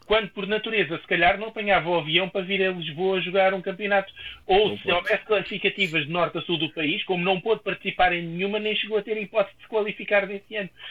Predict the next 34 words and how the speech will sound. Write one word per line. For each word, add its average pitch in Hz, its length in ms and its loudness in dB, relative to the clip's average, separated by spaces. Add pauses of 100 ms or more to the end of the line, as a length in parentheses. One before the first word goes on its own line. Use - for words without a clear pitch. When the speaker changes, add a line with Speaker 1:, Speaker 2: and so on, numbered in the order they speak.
(160)
Speaker 1:
Portanto, 214 220 -4
estamos 214 260 -6
a 226 60 4
alargar 202 400 4
muito, 202 640 0
mas 160 160 -2
mesmo 160 240 -4
muito 156 480 -4
mais 131 300 0
os 120 120 -10
horizontes. 110 480 -4 (120)
Speaker 2:
Bom 196 120 -4
Speaker 1:
Além 214 220 4
Speaker 2:
ponto. - 80 -12
Speaker 1:
do - 60 -14
mais, 147 180 -6
as - 60 -16
pessoas 196 220 -4
também 180 200 -4
estão 170 180 -6
em 156 120 -2
casa 127 300 0
com 139 160 -8
mais 147 280 -2
disponíveis. 143 500 -8
Se 156 60 -8
não 233 180 -2
precisam 127 540 -8 (100)
de - 100 -20
se 120 60 -20
deslocar, 151 640 -4 (220)
se 139 80 -14
não 131 160 -6
precisam, 160 560 -4